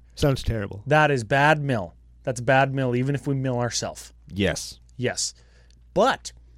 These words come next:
Speaker 2: you can tap four untapped advisors you control to mill twelve.
Speaker 1: Ooh.
Speaker 2: Yeah, anybody can mill twelve.
Speaker 1: I like
Speaker 2: Like
Speaker 1: it.
Speaker 2: target player.
Speaker 1: Yeah.
Speaker 2: Yeah. The kicker,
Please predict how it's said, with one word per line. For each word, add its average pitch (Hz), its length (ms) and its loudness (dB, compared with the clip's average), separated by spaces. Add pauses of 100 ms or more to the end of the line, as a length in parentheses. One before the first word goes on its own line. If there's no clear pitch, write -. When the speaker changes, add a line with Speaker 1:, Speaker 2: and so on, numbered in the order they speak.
(160)
Speaker 2:
you 190 120 4
can 170 160 -4
tap 135 280 -4
four 233 520 2
untapped 165 680 -2 (420)
advisors 190 800 0
you 202 100 0
control 151 640 0 (240)
to 165 100 0
mill 170 320 2
twelve. 170 540 -2 (640)
Speaker 1:
Ooh. 139 320 -2 (100)
Speaker 2:
Yeah, 160 200 4
anybody 160 480 0
can 139 140 -2
mill 131 120 0
twelve. - 240 -8 (420)
Speaker 1:
I 82 60 -6
like 76 220 -2
Speaker 2:
Like 110 100 -2
Speaker 1:
it. - 40 -12
Speaker 2:
target 117 240 0
player. - 320 -10
Speaker 1:
Yeah. 82 340 -4
Speaker 2:
Yeah. 107 400 0 (1040)
The 107 80 -14
kicker, 139 580 0